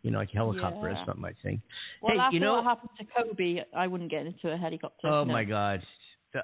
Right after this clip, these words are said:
Speaker 1: oh,
Speaker 2: Yeah.
Speaker 1: that poor, that pilot. That's called get-there-itis. It's a, it's a cause of a lot of general aviation accidents. You gotta
Speaker 2: Yeah.
Speaker 1: get there. Gotta get there. You put, you put that in front of the safety of, of, uh, managing the air, aircraft.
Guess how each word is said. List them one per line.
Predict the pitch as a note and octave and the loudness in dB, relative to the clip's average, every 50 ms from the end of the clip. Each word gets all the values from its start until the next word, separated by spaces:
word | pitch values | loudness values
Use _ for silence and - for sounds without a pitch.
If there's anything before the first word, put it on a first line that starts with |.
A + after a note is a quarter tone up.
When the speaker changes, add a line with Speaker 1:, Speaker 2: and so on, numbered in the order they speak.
| - | -2
Speaker 1:
oh, | C3 C#3 - G3+ | 0 0 2 2
Speaker 2:
Yeah. | D#3 B2+ G2 - | 2 2 0 -2
Speaker 1:
that | - | -4
poor, | - - C3 A#2 | -4 -2 -2 -2
that | E2+ G#2+ G#2+ F#2+ - _ _ _ | -2 -2 -6 -6 -10 _ _ _
pilot. | - A#2 A#2 A#2 A2+ A2 - - _ - - - - - | -2 0 0 2 0 0 -2 -6 _ -20 -20 -16 -14 -8
That's | G#2 A2 C3+ B2 - | -2 -2 -2 0 0
called | - - C3+ A#2+ - | 0 0 0 2 2
get-there-itis. | - F3 F3 - - G3+ G3 F#3 - - - C3+ C#3 A#2+ G2+ F2 - - - - - | 2 0 0 0 0 2 2 2 2 2 2 2 2 2 2 -2 -4 -6 -12 -10 -10
It's | G#2+ - - | -10 -8 -8
a, | A2+ G2+ - A2+ | -10 -6 -4 -4
it's | A2+ - - - | -6 -6 -8 -10
a | - - | -4 0
cause | - D3 D3 C#3 A#2 B2 | 2 2 2 2 2 0
of | A2+ A2 | 0 0
a | A#2 | 0
lot | A2 A2+ A2+ A2 | 0 0 0 0
of | A2 G#2 | 0 0
general | G2 A2 G#2+ G#2 G#2+ | -2 -2 -2 -2 -2
aviation | F#2 G2+ G2 G2 F#2+ G2 - - F#2 | -4 -4 -4 -4 -4 -6 -6 -6 -8
accidents. | F2+ D#2+ - - - - - - - - - - - - _ _ _ _ _ _ _ _ | -8 -8 -10 -12 -16 -20 -20 -20 -20 -18 -16 -18 -18 -18 _ _ _ _ _ _ _ _
You | A2+ - | -10 -2
gotta | A#2+ C3 C#3+ C#3 | 0 2 2 2
Speaker 2:
Yeah. | - A2 G2 | 2 0 -2
Speaker 1:
get | - - | -4 -6
there. | - - - - | -12 -16 -4 0
Gotta | C3+ E3 G3+ G#3+ G3+ | 2 2 4 4 2
get | D#3+ C3+ F2+ - - | 2 0 -2 -2 -6
there. | F2 C2 - | -14 -18 -18
You | - _ _ | -20 _ _
put, | - A#2+ - - | -8 -8 -6 -6
you | A#2+ A2+ | -6 -6
put | F#2+ - D3+ C#3 - - | -4 -4 -6 -6 -2 2
that | D3 D3 C#3 - - | 2 2 2 2 -2
in | A2+ G#2+ - | -4 -4 -2
front | - B2 B2 | -2 -2 0
of | B2 A2+ | 0 -2
the | G2+ - - | -4 -4 -2
safety | B2 A2+ G#2 - - G2+ G2 F#2+ | -2 -2 -2 -2 -4 -6 -6 -6
of, | F#2 G2+ - - - F2+ F2 E2 - | -8 -10 -14 -14 -12 -12 -12 -10 -10
of, | D#2+ F#2 F2+ - - E2+ | -12 -14 -14 -14 -14 -12
uh, | E2 E2+ - _ _ | -12 -12 -14 _ _
managing | G#2 G#2 G2 G2 G#2 D#2 D2 | -6 -4 -4 -6 -8 -10 -10
the | C#2+ D2+ | -10 -8
air, | E2 - - _ _ - | -10 -10 -12 _ _ -10
aircraft. | - F2+ F#2 - - - - A#2 | -8 -8 -8 -8 -10 -12 -12 -12